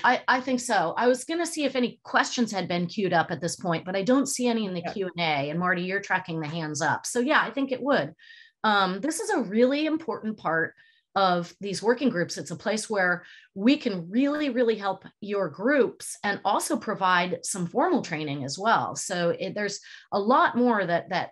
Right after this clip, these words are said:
Speaker 1: you know, you can get out of these synthesis working groups. So this would be a good time. So Nick, do you wanna, do you wanna go on a little bit more detail about both training and, uh, the computing, um, capabilities of your team?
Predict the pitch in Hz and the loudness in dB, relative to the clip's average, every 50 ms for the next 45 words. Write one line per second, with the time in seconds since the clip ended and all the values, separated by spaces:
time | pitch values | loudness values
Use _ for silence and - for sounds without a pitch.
0 | _ _ - 208 196 185 170 156 160 175 214 214 - 214 170 139 131 208 240 262 | _ _ -10 -6 -2 -2 0 0 0 0 -2 -2 -2 -4 -6 -4 0 2 2 2
1 | - - 151 156 147 156 151 151 143 147 160 160 151 - - 180 165 170 156 - | 2 0 0 0 0 0 -2 -4 -6 -6 -6 -6 -6 -6 -8 -8 -8 -8 -8 -10
2 | - 147 135 - 147 151 139 170 139 123 127 120 120 - - 180 180 220 226 - | -10 -10 -10 -10 -12 -12 -10 -10 -8 -8 -8 -8 -8 -8 -8 -4 -4 -4 -4 -2
3 | 208 208 208 175 170 156 127 - 123 113 - - 110 82 80 - - - 175 180 | -4 -4 -4 -2 -4 -4 -4 -6 -8 -10 -10 -10 -10 -10 -8 -8 -8 -6 -6 -6
4 | 190 208 202 - 233 233 226 226 220 220 226 220 220 - - - - - _ _ | -6 -6 -6 -6 -4 -2 0 0 0 0 0 -2 -4 -8 -16 -20 -20 -20 _ _
5 | _ - 247 240 233 226 226 220 214 - _ _ _ - 254 233 226 226 226 220 | _ 0 2 4 4 4 2 0 -2 -6 _ _ _ 2 4 4 4 4 2 0
6 | 208 208 220 214 - 233 233 - 214 208 196 190 202 214 214 - 262 254 254 240 | -2 -4 -2 0 0 0 0 -2 -8 -10 -10 -10 -10 -10 -6 -2 0 2 2 2
7 | 220 190 - - 175 185 180 - - - 185 196 202 208 214 214 208 - - 175 | 2 0 -2 -2 -2 -4 -6 -6 -10 -8 -6 -6 -4 -4 -4 -4 -6 -4 -4 -4
8 | 180 180 185 196 190 - - 190 190 175 170 165 - - - 175 170 - 185 180 | -2 -2 -4 -6 -6 -6 -4 -4 -4 -4 -4 -6 -8 -8 -8 -10 -8 -8 -8 -8
9 | 190 190 202 202 196 - _ _ _ _ _ _ _ - 196 190 170 165 170 165 | -8 -8 -10 -12 -14 -18 _ _ _ _ _ _ _ -6 -4 -2 -2 -2 -4 -4
10 | - 202 175 185 170 175 180 202 196 240 247 233 254 226 233 247 247 - - 269 | -6 -6 -6 -6 -6 -4 -4 -2 0 0 0 -2 -2 -2 -4 -4 -4 -4 -4 -4
11 | 277 285 | -4 -4